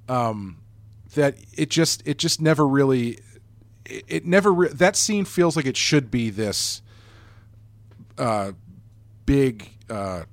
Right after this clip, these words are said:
coming, c-, all the characters laying everything that's been under the, uh, going on under the surface. It's all being laid out on the table here. This is what the emotions are. This is what they're feeling. And I, it doesn't feel that way to me because it sorta comes out of nowhere.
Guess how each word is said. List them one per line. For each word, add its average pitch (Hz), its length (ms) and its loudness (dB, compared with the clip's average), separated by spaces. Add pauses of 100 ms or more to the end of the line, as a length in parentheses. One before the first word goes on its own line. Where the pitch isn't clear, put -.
coming, 156 400 2 (180)
c-, - 80 -6 (680)
all 160 140 8
the 143 100 2
characters 143 540 4
laying 131 460 0
everything 131 460 -2
that's 127 180 -2
been 120 160 -4
under 117 260 -4
the, 113 220 -6
uh, 107 320 -2 (440)
going 135 300 0
on 127 240 0
under 117 160 -4
the 107 80 -4
surface. 110 460 -2
It's 110 200 -8
all 123 140 2
being 113 220 -4
laid 110 200 -2
out 104 140 -2
on 104 60 -6
the 98 80 -6
table 95 360 -6
here. 95 280 -6 (300)
This 123 160 -4
is 123 140 -6
what 113 160 -4
the 113 80 -4
emotions 104 460 -6
are. 98 160 -4
This 98 160 -8
is 104 120 -12
what 101 120 -12
they're 92 100 -10
feeling. 98 440 -8 (540)
And 139 220 2
I, 131 180 0 (140)
it 165 140 -4
doesn't 156 260 4
feel 160 300 4
that 120 180 -2
way 107 160 -4
to 110 120 -8
me 101 280 -8
because 120 440 0
it 120 160 -10
sorta 120 380 -2
comes 110 240 -6
out 98 120 -2
of 87 80 -6
nowhere. 69 420 -10